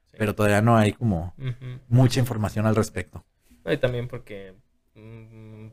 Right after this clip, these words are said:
Speaker 1: pues las nuevas generaciones prefieren contenido más corto.
Speaker 2: Sí, totalmente, es
Speaker 1: Y
Speaker 2: como
Speaker 1: digerible.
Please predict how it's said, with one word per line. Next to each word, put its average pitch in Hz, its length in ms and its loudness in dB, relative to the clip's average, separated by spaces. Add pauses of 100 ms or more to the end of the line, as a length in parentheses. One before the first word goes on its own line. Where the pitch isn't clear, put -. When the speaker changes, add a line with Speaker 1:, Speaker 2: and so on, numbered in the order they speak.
Speaker 1:
pues 117 120 -10
las 113 120 -12
nuevas 120 360 -6
generaciones 117 920 -16 (480)
prefieren 110 460 -10
contenido 113 520 -14
más 110 360 -16
corto. 117 580 -8
Speaker 2:
Sí, 117 500 2 (180)
totalmente, 110 840 -2
es 98 100 -4
Speaker 1:
Y - 40 -20
Speaker 2:
como 113 200 -6
Speaker 1:
digerible. 87 540 -14